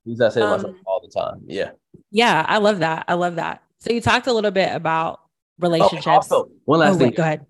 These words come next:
Speaker 2: Yes,
Speaker 1: um,
Speaker 2: go.
Speaker 1: that helps me when it comes to comparison, especially when you get to a point where, where, where, like, you're stable and you're like, "Yo, I'm,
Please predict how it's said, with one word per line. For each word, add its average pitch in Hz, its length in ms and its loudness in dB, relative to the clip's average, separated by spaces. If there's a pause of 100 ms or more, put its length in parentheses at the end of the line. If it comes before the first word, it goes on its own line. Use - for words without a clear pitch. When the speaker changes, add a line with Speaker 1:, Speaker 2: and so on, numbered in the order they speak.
Speaker 2:
Yes, 165 160 -2
Speaker 1:
um, 123 220 2
Speaker 2:
go. 147 200 -2
Speaker 1:
that 123 120 -4
helps 131 200 0
me 131 60 2
when 120 140 4
it 113 80 -2
comes 117 180 0
to 113 80 -6
comparison, 117 720 -2 (300)
especially 131 540 -2
when 113 120 -6
you 110 120 -8
get 117 140 -6
to 117 100 -4
a - 20 -2
point 101 240 -8
where, 90 380 -4
where, 92 240 -4
where, 82 100 -6
like, - 140 -10
you're 95 100 -10
stable 95 540 -4
and - 80 -10
you're 101 100 -8
like, 98 180 -12
"Yo, 101 260 -2
I'm, 101 220 -16